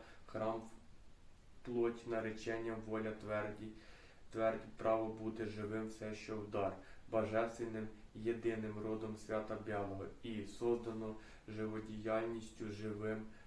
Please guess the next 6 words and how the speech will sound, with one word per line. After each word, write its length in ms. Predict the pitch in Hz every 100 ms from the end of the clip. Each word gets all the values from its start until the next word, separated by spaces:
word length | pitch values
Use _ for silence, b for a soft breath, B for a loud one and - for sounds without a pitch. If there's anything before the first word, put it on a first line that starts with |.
| -
родами, 680 | - 110 110 104 107 113 107 107
дари, 380 | 110 110 107 110
матеріальні 680 | 110 - 107 107 101 101 107 101
блага, 420 | 104 101 104 104 104
на 100 | 104
тверді, 520 | - 107 104 101 107